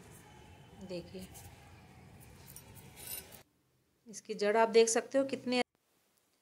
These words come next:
वैसे तो मुझे ट्रांसफ़र पहले कर देना चाहिए था क्योंकि रूट तो इसका पहले ही बन चुका था,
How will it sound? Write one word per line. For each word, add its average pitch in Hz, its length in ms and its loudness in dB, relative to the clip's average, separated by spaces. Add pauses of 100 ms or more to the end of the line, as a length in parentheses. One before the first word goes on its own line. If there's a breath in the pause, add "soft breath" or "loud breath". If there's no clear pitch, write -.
(320)
वैसे 208 260 -6
तो 285 160 -2
मुझे 294 400 6
ट्रांसफ़र 247 460 2
पहले 240 300 6
कर 254 180 6
देना 214 200 2
चाहिए 214 260 4
था 269 160 2
क्योंकि 247 320 2
रूट 226 340 4
तो 233 60 4
इसका 233 200 0
पहले 202 280 4
ही 233 100 6
बन 214 180 -2
चुका 202 300 -2
था, 254 200 -2